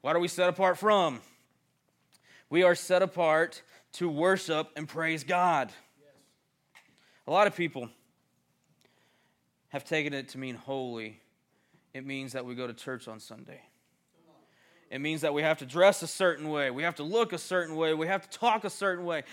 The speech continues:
We can't listen to anything but Christian music, right? 'Cause that's just terrible.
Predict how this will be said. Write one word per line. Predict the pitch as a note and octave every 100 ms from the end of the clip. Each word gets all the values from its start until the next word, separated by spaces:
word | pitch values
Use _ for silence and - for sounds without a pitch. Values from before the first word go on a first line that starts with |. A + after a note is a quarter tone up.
| -
We | -
can't | D3 G3 G3+ E3+
listen | A3+ - F3
to | E3+ D#3 D3+
anything | E3+ D3+ D3+
but | C#3+ C3 - -
Christian | - F3 C#3+
music, | D3+ F3 A#2 B2
right? | B2+ C#3+
'Cause | C3 A2 - - _ -
that's | C3+ -
just | C3 B2 - _ _ _
terrible. | - C#3+ A#2 G2 G#2+